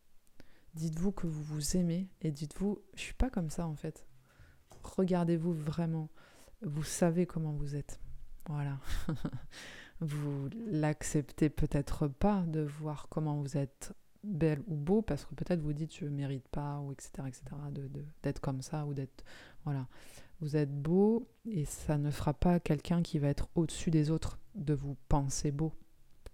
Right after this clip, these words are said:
Rien, ça n'a rien à voir, en fait, c'est complètement opposé. Vous pouvez vous trouver, euh, très beau, très dans, voilà, mais vous faites des erreurs comme tout le monde, en fait. C'est ça, la beauté humaine. Sinon, on ne serait pas là, on serait des bouddhas. Hein ?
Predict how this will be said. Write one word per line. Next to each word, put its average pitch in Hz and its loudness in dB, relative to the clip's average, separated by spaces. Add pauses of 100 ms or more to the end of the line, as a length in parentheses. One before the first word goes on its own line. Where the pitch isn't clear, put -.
(280)
Rien, 170 0
ça - 0
n'a 156 2
rien 156 -2
à 151 -2
voir, 151 -2
en 147 -6
fait, - -8
c'est 139 -6
complètement 147 -4
opposé. 143 -2 (300)
Vous - -8
pouvez 160 2
vous 143 -4
trouver, 143 -4 (100)
euh, 135 -2 (560)
très - 2
beau, 160 2
très 160 -2
dans, 143 0
voilà, 156 0
mais 147 0
vous 143 -2
faites 156 6
des 143 0
erreurs 151 -6
comme 147 -6
tout - -8
le 165 -2
monde, 170 -2
en 147 -2
fait. 156 -4
C'est - -14
ça, 196 2
la 165 2
beauté 151 -4
humaine. 147 -2 (540)
Sinon, 143 -2 (200)
on 139 -4
ne 139 -4
serait - -4
pas 202 2
là, 180 2
on 139 -2
serait - -2
des 147 2
bouddhas. 190 4 (1040)
Hein ? 175 4